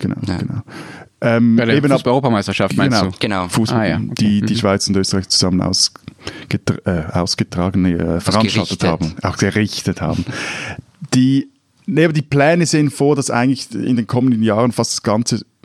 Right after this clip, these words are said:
Speaker 1: Arsenal an schwerem Gerät zu Luft und am Boden neu beschafft wird. Also Kampfpanzerschützen, Panzer, Panzerhaubitzen, Kampfjets und auch Luftabwehrraketen. Das soll insgesamt,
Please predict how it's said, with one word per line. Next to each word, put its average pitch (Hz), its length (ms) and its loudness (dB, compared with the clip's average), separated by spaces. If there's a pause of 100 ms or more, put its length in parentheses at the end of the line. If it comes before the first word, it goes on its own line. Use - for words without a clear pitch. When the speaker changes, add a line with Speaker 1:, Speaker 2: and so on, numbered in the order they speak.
(280)
Speaker 1:
Arsenal 110 720 2
an 113 120 4
schwerem 107 380 2
Gerät 101 380 0
zu - 100 0
Luft 113 300 0
und 104 100 4
am 95 100 2
Boden 104 400 2
neu 95 200 4
beschafft - 540 -2
wird. 90 180 0
Also 92 120 -4
Kampfpanzerschützen, - 1120 -2
Panzer, 101 320 0
Panzerhaubitzen, 101 960 0
Kampfjets - 680 -2
und 104 340 0
auch 95 240 -2
Luftabwehrraketen. 120 1200 0 (500)
Das - 320 0
soll 127 380 4
insgesamt, 131 1120 0